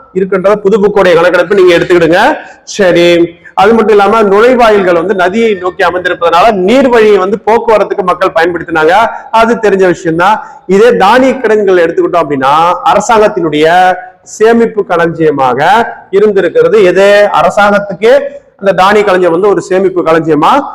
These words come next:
தேர்ந்தெடுக்குது. இதுல எடுத்துக்கிட்டோம் அப்படின்னா, நூத்தி ஐம்பது அடி நீளமும், இன்னொன்னு இது வந்து கட்டடம். அடுத்ததா சொல்றது எது அப்படின்னு கேட்டாக்கா, ரெண்டு கட்டடங்கள் வந்து சொல்றாங்க. இந்த ரெண்டு கட்டடங்கள் என்ன அப்படின்னு கேட்டாக்கா,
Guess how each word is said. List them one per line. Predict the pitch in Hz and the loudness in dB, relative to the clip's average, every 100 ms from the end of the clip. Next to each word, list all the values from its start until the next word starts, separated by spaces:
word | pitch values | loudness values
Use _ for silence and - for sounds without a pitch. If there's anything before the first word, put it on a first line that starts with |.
| - - | -8 0
தேர்ந்தெடுக்குது. | 190 180 147 135 156 180 117 - - - _ | 0 2 0 0 0 2 0 -6 -20 -20 _
இதுல | 233 233 | 0 2
எடுத்துக்கிட்டோம் | 220 220 220 214 | 2 0 0 0
அப்படின்னா, | 180 185 233 160 196 233 - - - | 0 0 0 0 0 -4 -8 -16 -2
நூத்தி | 240 247 - 226 | -2 -2 0 2
ஐம்பது | 220 208 185 160 180 | 2 2 0 2 0
அடி | 190 220 - 175 | 0 -2 -6 0
நீளமும், | 196 208 175 180 214 208 _ _ 202 | 2 2 0 -2 -2 -8 _ _ -2
இன்னொன்னு | 233 214 143 - 180 | 0 2 0 -2 0
இது | 190 | 0
வந்து | 190 196 | 0 -2
கட்டடம். | 190 202 196 - - - 151 | -2 0 0 -2 -8 -8 -4
அடுத்ததா | 180 208 202 | -2 0 0
சொல்றது | 190 180 175 170 | 0 0 0 2
எது | 180 | 0
அப்படின்னு | 165 175 160 | 0 0 0
கேட்டாக்கா, | 143 143 196 269 - - _ 156 180 | -2 0 0 0 -4 -18 _ -4 0
ரெண்டு | 226 233 247 190 | 0 2 0 0
கட்டடங்கள் | 190 240 233 214 185 | -2 0 0 0 -2
வந்து | 185 185 | -2 -4
சொல்றாங்க. | 170 165 156 180 254 - - _ 202 | 0 0 2 2 0 -4 -18 _ -4
இந்த | 220 185 | -2 0
ரெண்டு | 202 233 233 202 | 0 0 0 -2
கட்டடங்கள் | 190 214 214 220 208 143 - - - _ 180 | 0 2 2 2 2 0 -6 -16 -20 _ -4
என்ன | 220 226 180 123 - | 0 0 0 -2 -4
அப்படின்னு | 180 196 175 | 0 0 0
கேட்டாக்கா, | 170 170 156 175 | 0 0 0 0